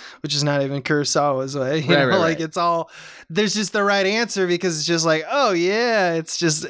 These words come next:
Speaker 1: it just, it, it moves. But I was talking more of, like, low angle
Speaker 2: Yeah, right.
Speaker 1: dollies.
Speaker 2: Right, which is
Speaker 1: You
Speaker 2: sort of
Speaker 1: know?
Speaker 2: s-, staples of the cinematic diet now. But again, you
Speaker 1: Yeah.
Speaker 2: just mentioned that Spielberg has, uh, like, kind of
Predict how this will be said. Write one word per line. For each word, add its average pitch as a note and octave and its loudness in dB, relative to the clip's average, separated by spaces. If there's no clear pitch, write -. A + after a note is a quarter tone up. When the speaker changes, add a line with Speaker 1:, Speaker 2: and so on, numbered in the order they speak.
Speaker 1:
it C#3+ 0
just, D3+ -2
it, D#3+ -14
it D#3+ 0
moves. E3 0
But A3+ 0
I C#4 2
was C#4 -2
talking A3 -2
more F#3 2
of, E3 -2
like, D#3+ -2
low E3 0
angle D#3 -2
Speaker 2:
Yeah, E3 4
right. C#3 4
Speaker 1:
dollies. C3+ -2
Speaker 2:
Right, E3 0
which F3 0
is D#3+ 2
Speaker 1:
You D3 0
Speaker 2:
sort C#3 4
of C3 2
Speaker 1:
know? - -4
Speaker 2:
s-, - -8
staples C3 0
of A2+ -2
the A2+ 0
cinematic A2+ 0
diet A2 0
now. G2+ -2
But A#3 0
again, A#3 0
you E3+ 0
Speaker 1:
Yeah. G#3 4
Speaker 2:
just F#3 0
mentioned F#3 0
that E3 2
Spielberg E3 0
has, D#3 -2
uh, B2 0
like, C#3+ -4
kind D3 2
of B2 -2